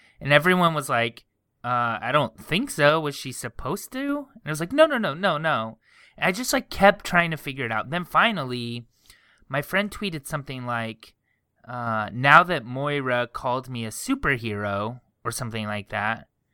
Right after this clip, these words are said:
And so I was like, "What does that mean?" So I guess during the speech, she said, there was something like, "Everyone in this room is a superhero." And I, like, I I don't know, "I christen you all superheroes, and now you have to all do this," or something.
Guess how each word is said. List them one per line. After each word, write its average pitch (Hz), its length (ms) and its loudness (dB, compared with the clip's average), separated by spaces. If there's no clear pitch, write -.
And 135 140 -6
so 160 140 4
I 151 100 10
was 151 140 4
like, 147 160 0
"What 226 120 6
does 254 100 -4
that 226 160 4
mean?" 208 460 -2
So 170 160 -2
I 170 40 2
guess 196 280 0
during 170 340 -2
the 160 80 -4
speech, - 380 -6
she 151 160 -4
said, 143 340 2
there 147 200 -4
was 143 100 -4
something 180 480 -2
like, 120 300 -4
"Everyone 147 500 2
in 135 120 0
this 127 200 -4
room 123 220 0
is 127 100 -4
a 139 40 -2
superhero." 160 880 0
And 127 200 4
I, 123 220 4
like, 123 220 2
I 123 120 4
I 123 80 -6
don't 110 140 -2
know, 98 100 -6
"I 104 120 -4
christen 156 440 -8
you 143 140 -4
all 139 220 2
superheroes, 113 840 -4
and 107 160 -6
now 117 160 2
you 120 140 -2
have 131 220 2
to 127 80 -8
all 120 180 -4
do 117 200 -14
this," 107 280 -12
or 117 80 -12
something. 165 480 -8